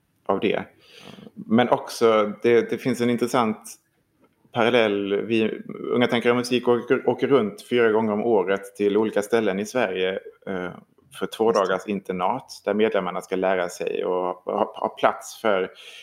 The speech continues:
Speaker 1: allt det man inte hinner när det är konsertproduktion eller festival eller vad man nu håller på med.
Speaker 2: Mm.
Speaker 1: Ehm,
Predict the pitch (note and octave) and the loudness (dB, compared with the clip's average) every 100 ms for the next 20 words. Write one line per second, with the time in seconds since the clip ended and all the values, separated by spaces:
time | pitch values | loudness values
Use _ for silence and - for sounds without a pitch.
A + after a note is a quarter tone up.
0 | - A2+ G#2 A2 G2+ G#2+ G2+ A2+ F#2+ G2 | -2 0 2 0 -2 -2 -2 -2 -2 -2
1 | G2+ G2+ F#2 F#2+ _ _ _ - F#2+ G2 | 0 0 0 -4 _ _ _ -12 -4 -4
2 | - F2+ F2 - - - - - - - | -2 -6 -8 -14 -14 -12 -10 -10 -12 -10
3 | - F#2+ - - - - F#2 F2+ F2+ F2 | -6 -2 -2 -4 -10 -12 -10 -8 -8 -8
4 | F2 F#2 F#2+ - _ _ - - - D3 | -8 -8 -8 -16 _ _ -20 -20 -14 -12
5 | E3 - _ G#2+ G#2+ G#2 G#2 G2 | -12 -16 _ 0 4 4 2 0